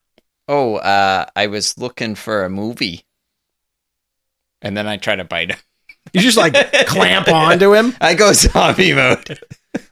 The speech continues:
Speaker 2: All right, uh, this is gonna be a life or death roll,
Speaker 1: And it's
Speaker 2: and
Speaker 1: my
Speaker 2: it is your
Speaker 1: occupation.
Speaker 2: occupation, so you get an extra die.
Speaker 1: <laughs>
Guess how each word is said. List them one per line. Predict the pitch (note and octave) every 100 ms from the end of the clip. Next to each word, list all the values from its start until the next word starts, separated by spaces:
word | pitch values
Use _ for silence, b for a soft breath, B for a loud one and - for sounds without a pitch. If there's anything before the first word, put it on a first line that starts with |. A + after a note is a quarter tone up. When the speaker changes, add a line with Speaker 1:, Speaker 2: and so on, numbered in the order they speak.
| -
Speaker 2:
All | B2
right, | E3+ F#3 D#3 -
uh, | D3 C#3+ C#3
this | D#3+
is | A3+
gonna | C4+
be | A#3+
a | G#3
life | E3+ D#3 E3+ -
or | D#3
death | C3+ A#2+ A2+ D#3+ -
roll, | E3+ A3+ C4 D#4 D#4+
Speaker 1:
And | D3 D#3
it's | E3+
Speaker 2:
and | A#3
Speaker 1:
my | G3+ D#3 D3+ D4
Speaker 2:
it |
is | - E4+
your | E4+
Speaker 1:
occupation. | E4 E4 - C#4 D#4 D#4+ - A3+
Speaker 2:
occupation, | G3 A#3+
so | G3 G3 G3
you | F#3+ G#3
get | A3
an | G#3+
extra | G3+ - F#3+
die. | E3+ D#3+ C3 G#2 G3+
Speaker 1:
<laughs> | -